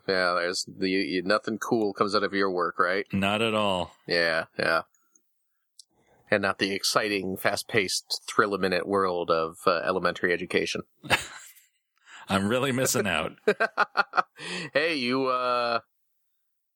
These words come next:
Speaker 1: you missed me sitting around, uh, after everyone else has gone home, and, uh, I was, uh, you know, grading, uh,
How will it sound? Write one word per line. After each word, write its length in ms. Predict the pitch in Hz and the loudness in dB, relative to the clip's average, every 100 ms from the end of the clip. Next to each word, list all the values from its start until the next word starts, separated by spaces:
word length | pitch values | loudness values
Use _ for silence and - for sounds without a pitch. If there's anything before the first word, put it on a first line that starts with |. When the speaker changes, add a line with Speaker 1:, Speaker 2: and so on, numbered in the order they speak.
| _ _ - | _ _ -6
Speaker 1:
you 140 | 113 | 0
missed 280 | 113 117 - | 2 0 0
me 260 | 113 110 107 | 2 2 0
sitting 360 | - 143 104 | 0 0 2
around, 600 | 104 107 127 143 110 104 | 2 2 0 0 -2 0
uh, 300 | 104 101 101 | 2 2 2
after 320 | 107 104 - 110 | 0 0 2 0
everyone 260 | 101 104 | 2 2
else 200 | 101 101 | 2 0
has 100 | 104 | -4
gone 280 | 98 104 98 | 0 2 2
home, 300 | 98 123 165 | 2 0 0
and, 300 | 104 101 95 | -2 -4 -2
uh, 340 | 92 92 90 95 - _ _ _ _ - | 0 0 0 -4 -6 _ _ _ _ 0
I 140 | - | 2
was, 260 | - - - | 2 0 0
uh, 220 | - - - _ _ _ _ _ _ _ _ _ | 0 -2 -8 _ _ _ _ _ _ _ _ _
you 60 | 95 | -12
know, 40 | 90 | -10
grading, 640 | 95 92 92 95 95 92 90 | 0 2 2 0 0 0 0
uh, 300 | 87 87 | 2 0